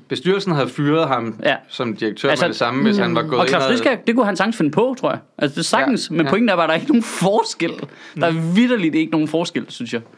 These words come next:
Speaker 1: Nej.
Speaker 2: At det er, Søren Pind sagde noget interessant, som jeg næsten har lyst til, at der er nogen, der skal afprøve, men ikke mig, for jeg har ikke tid til det.
Speaker 1: <laughs>
Speaker 2: Øh,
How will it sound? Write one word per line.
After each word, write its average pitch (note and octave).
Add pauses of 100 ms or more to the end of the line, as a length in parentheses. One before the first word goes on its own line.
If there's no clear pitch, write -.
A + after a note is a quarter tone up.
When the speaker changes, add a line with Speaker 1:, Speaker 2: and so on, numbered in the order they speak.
Speaker 1:
Nej. C3+ (760)
Speaker 2:
At D#3
det F#3+
er, F#3+
Søren F3
Pind A#3+
sagde A#3
noget B3+
interessant, G3+
som E3
jeg D#3+
næsten F#3+
har D#3
lyst D#3+
til, F3
at D3+
der D3+
er C#3
nogen, D#3
der E3
skal D3
afprøve, D3
men C3
ikke D3+
mig, B2+
for D3+
jeg C#3+
har C3+
ikke C#3+
tid D3+
til D3
det. D3 (520)
Speaker 1:
<laughs> -
Speaker 2:
Øh, B2+